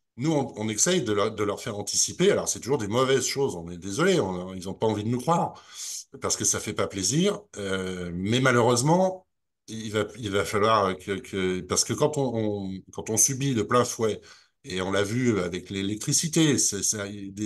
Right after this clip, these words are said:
il y a des boîtes qui étaient là depuis trente ans, qui ont levé l'ancre en deux mois. Euh, donc c'est tellement violent qu'ils ont même pas le temps de comprendre. Donc on essaye, oui, de les prévenir, de leur dire,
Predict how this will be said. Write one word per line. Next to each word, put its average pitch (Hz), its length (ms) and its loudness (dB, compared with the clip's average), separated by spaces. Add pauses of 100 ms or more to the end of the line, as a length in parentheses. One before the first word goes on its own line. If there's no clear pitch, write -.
il 98 60 -10
y 104 40 2
a 98 40 -2
des 101 100 -2
boîtes 131 260 2
qui 110 120 -8
étaient 104 180 -6
là 113 100 2
depuis 110 180 -6
trente 110 280 -2
ans, 147 240 2 (320)
qui - 140 -4
ont 113 80 4
levé 110 240 2
l'ancre 135 340 2
en 117 60 0
deux 135 120 6
mois. 147 400 0 (480)
Euh, 95 200 -2 (360)
donc 98 120 0
c'est - 120 2
tellement 165 280 6
violent 143 580 6
qu'ils 104 460 -2
ont 107 40 -2
même 156 160 0
pas 147 100 2
le 123 40 -2
temps 127 160 -4
de 120 80 -14
comprendre. 98 480 -6 (720)
Donc 143 220 4
on 147 80 6
essaye, 135 280 6
oui, 120 180 4
de 123 100 4
les 110 120 4
prévenir, 113 480 0
de 120 100 2
leur 107 180 4
dire, 107 240 -2